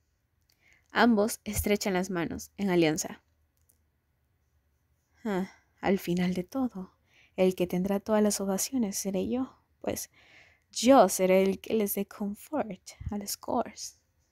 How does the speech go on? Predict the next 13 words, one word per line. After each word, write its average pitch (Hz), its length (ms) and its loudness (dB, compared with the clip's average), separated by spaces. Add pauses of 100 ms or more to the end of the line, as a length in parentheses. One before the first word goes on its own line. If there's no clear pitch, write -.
(360)
Ashton 208 560 -4
piensa 196 300 -4
para 190 260 -10
sí, 214 300 -12 (340)
con 208 120 -4
una 208 160 4
mueca 196 280 0
traicionera 190 840 -2 (500)
y 190 100 -4
disimulada 180 540 0
en 185 60 -2
su 190 160 -6
rostro. - 420 -16